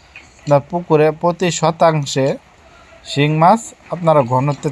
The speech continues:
চাষ করতে পারবেন। যেমন, এই প্রতি শতাংশে আপনারা মাছ দিতে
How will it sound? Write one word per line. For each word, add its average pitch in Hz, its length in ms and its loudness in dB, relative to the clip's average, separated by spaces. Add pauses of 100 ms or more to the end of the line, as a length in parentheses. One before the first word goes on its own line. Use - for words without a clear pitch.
চাষ 127 220 2
করতে 117 260 -8
পারবেন। 104 280 -4 (220)
যেমন, 151 260 2 (160)
এই 170 80 -4 (100)
প্রতি 180 240 -4 (100)
শতাংশে 160 500 -2
আপনারা 147 220 0 (100)
মাছ 131 120 2 (100)
দিতে 147 160 -6